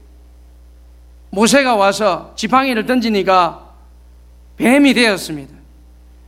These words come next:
애굽의 술사들이 이방인일지라도 "아, 저거는 모세의 능력이 아니고 귀신의 도움을 받아서", 이러지 않습니다. "너 한 거 참 대단한데 우리도 따라 할 수 있다." 따라 할 수 있을지언정 모세를 폄하시키지는 않았습니다.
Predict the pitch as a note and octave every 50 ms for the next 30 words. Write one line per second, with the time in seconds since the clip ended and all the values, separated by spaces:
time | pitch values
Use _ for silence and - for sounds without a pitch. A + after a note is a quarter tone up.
0 | - - - - - - - - - D#4+ E4 C4+ D4 C4 C#4 C4 - C#4 D4 G#3
1 | G3+ C4+ C4 G#3 A#3+ A#3 G#3+ F#3+ G3 A3 B3 C4+ D4 D#4+ D4 C4+ - A#3 G3+ G3
2 | F#3+ - - - F3 E3+ F#3 G3+ A3+ A#3+ B3+ G3 B3+ A3+ C#4 C#4 C4 B3 F#3 D3
3 | - - - - - - - - - - - G#3 A#3+ G#3 A#3 C#4 C4+ B3 A#3 B3+
4 | C4+ C4 A#3+ A3+ G3 G3 F3+ E3+ F3 G#3 G3+ G3+ F3 C#3+ - - - - A#3 A#3
5 | - A#3+ C4 C4 B3+ - A3+ A3 G3+ F#3+ F3 E3+ F#3+ F3+ F#3+ E3 - - - -
6 | E4+ F4 F4+ E4 E4 D4+ C4+ B3+ A#3+ - C#4 B3+ A#3 G#3+ F3 - - - - -
7 | - - - - G3 A3+ A3 G3+ F3 A#3 B3 A#3+ G#3 G3 - G3+ G3+ F3 E3 E3
8 | D#3+ E3+ F#3 F#3+ G3 F#3+ D#3 D#3 F3+ A3+ B3 - - - - - - - - -
9 | F#3+ F#3+ A3 A#3+ G3+ G#3 F#3 - B3+ G#3 F#3+ E3+ G3+ G#3+ - - F3+ E3 E3 E3
10 | E3 D3 - - - - - - - D#4 D#4+ E4 D4+ C#4 B3+ C4+ C4 - B3 A#3
11 | G3 D#3+ D#3+ G3+ G3 - A#3 G#3 F3+ D#3 D3+ D3 F3 F#3+ F#3+ F#3+ - - - -
12 | - - - F#3+ F#3+ E3+ G#3+ A#3 G#3+ F#3+ - - - C#4 C#4+ D4 C#4 C#4+ - A3+
13 | F#3+ G3+ E3+ F3 F#3 F#3+ F#3+ E3+ E3+ G#3+ A3+ - - - C#3+ C3 -